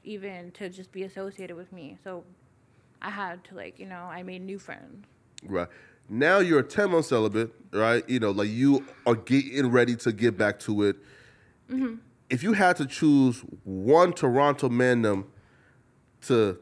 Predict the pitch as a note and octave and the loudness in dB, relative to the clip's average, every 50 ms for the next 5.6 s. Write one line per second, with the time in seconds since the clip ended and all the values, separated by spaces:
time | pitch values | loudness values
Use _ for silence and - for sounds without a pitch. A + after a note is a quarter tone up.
0 | - - - - E3 E3 E3 - C#3 B2 - - - - C#3 A2 G2+ - - - | -14 -4 2 2 2 2 2 -2 -4 -6 -6 -6 -4 -4 -2 -4 -4 -8 -14 -20
1 | - - - - _ _ _ _ _ _ _ _ _ _ _ _ _ _ _ _ | -20 -20 -20 -20 _ _ _ _ _ _ _ _ _ _ _ _ _ _ _ _
2 | _ _ - A#2+ A#2+ A2+ A#2 A2 F#2 F2 F#2 A2 G2+ F2 - - - _ - - | _ _ 0 0 2 0 -2 -4 -6 -4 -2 -2 -2 -2 -4 -12 -20 _ -20 -20
3 | - - - - - D3+ D3+ C3+ B2+ B2 A#2 G#2+ G#2 A2 A2 G#2+ G#2 G2+ - _ | -20 -20 -4 2 4 4 6 6 6 4 4 2 0 -2 -2 -2 -2 -6 -8 _
4 | _ _ _ - - B2 G#2+ G2+ F#2+ F#2+ F2+ F2 - - C3 C3 A#2 - - - | _ _ _ -8 -4 -2 -2 -2 -4 -6 -10 -14 -2 2 2 2 2 0 -4 -10
5 | - - A2+ G#2+ - - A2 - - - - F2 | -4 -4 -4 -2 -4 -6 -10 -10 -12 -14 -14 -14